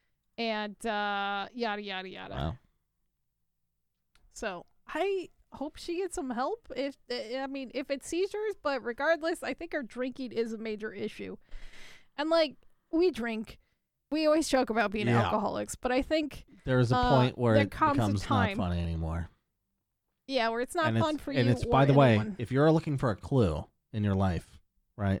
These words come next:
Speaker 2: if it's become too much, it's all the people in your life telling you it's become too much. That's the sign.
Speaker 1: Yeah.
Speaker 2: That's it.
Speaker 1: Yeah, when
Speaker 2: Listen
Speaker 1: people
Speaker 2: to all the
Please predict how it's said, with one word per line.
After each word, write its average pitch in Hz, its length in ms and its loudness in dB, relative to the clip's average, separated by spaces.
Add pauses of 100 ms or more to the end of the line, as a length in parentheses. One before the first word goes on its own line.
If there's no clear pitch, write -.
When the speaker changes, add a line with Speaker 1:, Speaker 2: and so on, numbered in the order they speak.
Speaker 2:
if 101 140 -4
it's 101 100 0
become 101 320 0
too 104 140 -2
much, 90 300 -2 (580)
it's 113 320 -4
all 143 220 6
the 139 100 8
people 123 320 6
in 107 100 4
your 98 100 4
life 107 380 4
telling 107 300 2
you 95 120 4
it's - 200 -2
become 95 380 -4
too 90 160 -4
much. 82 460 -6 (380)
That's 107 380 -2
the 92 80 -8
sign. 82 480 -2 (1400)
Speaker 1:
Yeah. 220 260 -4 (1040)
Speaker 2:
That's 92 260 -6
it. 78 160 -2 (160)
Speaker 1:
Yeah, 247 160 -6
when 117 100 6
Speaker 2:
Listen 135 180 2
Speaker 1:
people 117 260 2
Speaker 2:
to - 140 -2
all 120 260 8
the 107 60 0